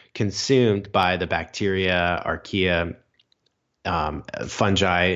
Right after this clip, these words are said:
and, and other microbes in the soil, which then cycle the nutrients. So when that bacteria gets eaten by another bacteria or by a flagellate, what the, then what they poop out is now, uh, in a form that the plant can uptake. So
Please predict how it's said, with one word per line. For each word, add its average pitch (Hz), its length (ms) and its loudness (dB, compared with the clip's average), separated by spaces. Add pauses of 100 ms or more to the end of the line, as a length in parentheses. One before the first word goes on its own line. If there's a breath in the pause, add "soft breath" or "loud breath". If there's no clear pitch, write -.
(120)
and, 90 320 -4
and 101 160 -2
other 110 300 4
microbes 98 520 0
in 101 120 -4
the 92 80 -4
soil, 98 500 2 (520 loud breath)
which 113 260 0
then 120 240 2
cycle 139 480 -2
the 113 100 -2
nutrients. 104 760 -6
So 95 260 2
when 101 160 0
that 107 380 0
bacteria 104 440 0
gets 87 220 -8
eaten 92 220 -10
by 90 140 -2
another 85 220 -2
bacteria 82 500 -2
or 85 40 -2
by 87 140 2
a 85 80 -2
flagellate, 82 600 -2
what 85 140 -2
the, 92 100 -2
then 95 480 2
what 92 200 0
they 98 160 4
poop 104 260 2
out 90 320 2
is 92 160 -6
now, 92 480 0 (640 loud breath)
uh, 87 240 -4
in 101 100 -2
a 98 60 0
form 95 320 0
that 90 80 -2
the - 80 -4
plant 85 300 -6
can 90 120 -4
uptake. - 500 -4 (540 loud breath)
So 95 460 0